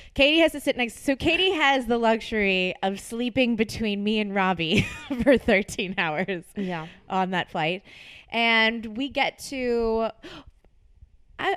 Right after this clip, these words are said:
Speaker 1: I kinda wanna recommend that everybody fly Turkish Airlines once in their lives because the chefs come around in little
Speaker 2: Oh.
Speaker 1: chef hats. <laughs>
Speaker 2: The, I know, but the food was really good.
Speaker 1: Yeah.
Speaker 2: Like, sometimes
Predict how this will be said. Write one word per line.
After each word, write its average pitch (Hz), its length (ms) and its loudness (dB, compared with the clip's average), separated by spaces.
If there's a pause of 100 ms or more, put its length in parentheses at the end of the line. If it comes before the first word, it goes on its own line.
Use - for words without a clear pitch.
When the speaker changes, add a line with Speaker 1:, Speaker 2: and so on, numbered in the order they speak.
(140)
Speaker 1:
I 415 120 -8
kinda 480 280 -6
wanna 480 100 -4
recommend 226 460 -2
that 156 120 -6
everybody 208 560 -8 (400)
fly 190 280 -4
Turkish 202 380 -10
Airlines 196 440 -4
once 185 300 -10
in 220 40 -8
their 220 100 -6
lives 233 220 -4
because 254 420 -6 (140)
the 349 60 -4
chefs - 440 -4
come 370 200 -6
around 311 240 -4
in 285 100 -2
little 226 200 4
Speaker 2:
Oh. 233 100 4
Speaker 1:
chef 285 180 6
hats. 247 480 2
<laughs> 381 200 0
Speaker 2:
The, 277 200 4
I 320 60 6
know, 339 240 4 (120)
but 247 140 -2
the 233 120 4
food 262 540 2
was 190 200 0 (220)
really 202 520 2
good. 170 580 -6
Speaker 1:
Yeah. 359 480 4 (160)
Speaker 2:
Like, 220 200 -2
sometimes 392 460 0